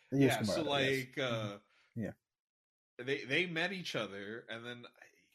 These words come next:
Speaker 2: he
Speaker 1: Which
Speaker 2: did
Speaker 1: studio?
Speaker 2: some
Speaker 1: Is it
Speaker 2: different
Speaker 1: mappa?
Speaker 2: works. That I don't know. I could
Speaker 1: Oh,
Speaker 2: see
Speaker 1: okay.
Speaker 2: it being mappa.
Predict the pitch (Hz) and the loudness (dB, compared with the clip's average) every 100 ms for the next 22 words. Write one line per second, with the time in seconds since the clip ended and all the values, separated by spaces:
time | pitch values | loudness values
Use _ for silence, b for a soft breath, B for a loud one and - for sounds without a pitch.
0 | _ _ - - 247 - - 269 254 180 | _ _ -20 4 6 6 8 10 12 12
1 | 135 165 170 151 220 359 370 339 220 - | 10 6 6 8 8 8 6 4 -4 -14
2 | - - _ _ _ _ _ _ _ _ | -18 -20 _ _ _ _ _ _ _ _
3 | _ _ _ _ 110 165 277 220 170 165 | _ _ _ _ -2 0 0 -2 -4 -6
4 | 139 117 104 120 135 139 175 135 113 127 | -6 -6 -8 -10 -12 4 8 8 6 -2
5 | 110 117 - 107 107 - | -10 -12 -18 -20 -20 -20